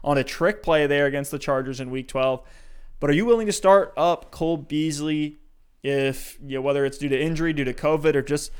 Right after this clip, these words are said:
lack of studs on your roster? Would you be willing to plug in Cole Beasley as a flex play? He's the wide receiver twenty-four on the year, so should technically be a wide receiver two. I don't think I'm feeling it.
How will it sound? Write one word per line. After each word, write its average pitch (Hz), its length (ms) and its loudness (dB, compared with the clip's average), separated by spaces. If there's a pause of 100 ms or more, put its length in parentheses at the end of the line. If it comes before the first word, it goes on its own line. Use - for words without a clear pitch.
(220)
lack 139 280 0
of 170 140 0
studs 160 260 4
on 156 100 2
your 139 140 0
roster? 165 400 2
Would 151 140 -2
you 175 60 0
be 202 100 -6
willing 165 260 -2
to 147 60 -2
plug 143 320 -2
in 147 100 -6
Cole 143 220 -2
Beasley 143 480 -4
as 123 240 -6
a 131 80 -6
flex 127 340 -6
play? 135 400 -2 (160)
He's 127 140 -6
the 131 60 0
wide 135 220 4
receiver 165 320 -2
twenty-four 160 560 -2
on 160 80 0
the 139 80 -6
year, 175 220 2
so 156 240 0
should 226 380 2
technically 240 520 -2
be 214 200 -4
a 214 80 0
wide 202 240 0
receiver 208 340 -6
two. 190 440 2 (1000)
I 131 140 0
don't 160 180 4
think 151 120 2
I'm 143 120 2
feeling 131 320 -2
it. - 120 -8